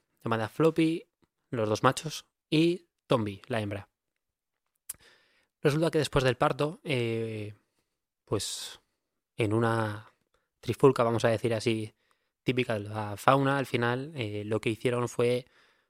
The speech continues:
unos animales matar a, a la madre de estas tres crías. Eso llevó a que las tres crías se quedaran huérfanas nada más nacer. Bueno, lo cierto es que los rangers de la zona, del parque, vieron esta situación y decidieron actuar,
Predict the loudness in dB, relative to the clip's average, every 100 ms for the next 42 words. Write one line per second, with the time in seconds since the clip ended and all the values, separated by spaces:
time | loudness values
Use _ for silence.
0 | _ -2 0 0 0 0 0 -2 -4 -2
1 | -4 -4 -8 _ -6 -2 2 2 2 0
2 | -2 -2 -2 0 0 0 -6 -6 -12 -16
3 | _ _ _ _ _ _ _ _ _ -4
4 | -2 2 4 4 2 0 0 -2 2 2
5 | 4 2 4 4 2 2 2 2 0 0
6 | -2 -2 0 0 -8 _ _ _ _ -6
7 | -4 2 4 4 4 4 4 2 2 0
8 | 2 0 2 0 0 -2 -2 -2 0 -2
9 | -2 -6 -6 _ _ _ _ _ 4 6
10 | 6 4 -2 -2 -2 -2 -2 -4 -8 -14
11 | -2 0 2 2 2 2 2 0 0 0
12 | -2